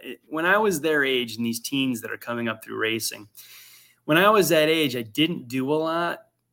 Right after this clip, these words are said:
or I, I did a bunch, but I, there were things I did not do out of fear.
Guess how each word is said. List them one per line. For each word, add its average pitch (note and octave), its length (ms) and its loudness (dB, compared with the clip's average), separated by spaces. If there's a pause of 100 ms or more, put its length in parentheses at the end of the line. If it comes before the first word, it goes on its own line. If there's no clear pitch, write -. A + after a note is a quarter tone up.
or C#3+ 200 4
I, C#3 140 4
I C#3+ 60 0
did F#3 220 2
a D#3+ 40 0
bunch, B2 340 0
but C3 280 0
I, C3+ 100 -2
there D3+ 280 0
were D3 120 2
things G#3 340 -2
I C3+ 100 2
did D3+ 320 -2
not C#3 320 -2
do C#3+ 240 -2
out A#2+ 200 -2
of A2+ 140 -8
fear. A2+ 600 -12